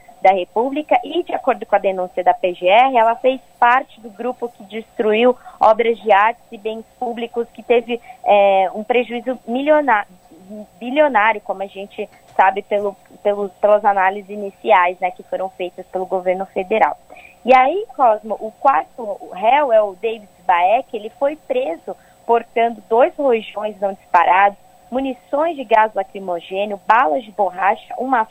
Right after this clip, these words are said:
faca, dois canivetes. Ele é morador de São Paulo e foi considerado executor e incitador dos atos democráticos, só que durante, no voto, o ministro Alexandre de Moraes, é, fo-, é, absolveu ele de dois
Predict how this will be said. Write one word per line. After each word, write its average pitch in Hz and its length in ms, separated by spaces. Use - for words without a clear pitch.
faca, 208 440
dois 269 260
canivetes. 214 580
Ele 240 140
é 269 60
morador 214 420
de - 180
São 165 140
Paulo 240 500
e 233 160
foi 262 240
considerado 240 680
executor 247 760
e 269 40
incitador 262 800
dos 233 260
atos 220 260
democráticos, 214 840
só 277 160
que - 180
durante, 254 460
no 247 180
voto, 240 500
o 240 160
ministro 240 400
Alexandre 226 480
de 220 140
Moraes, 220 480
é, 214 360
fo-, 254 140
é, 220 100
absolveu 240 800
ele 226 340
de 220 140
dois 262 320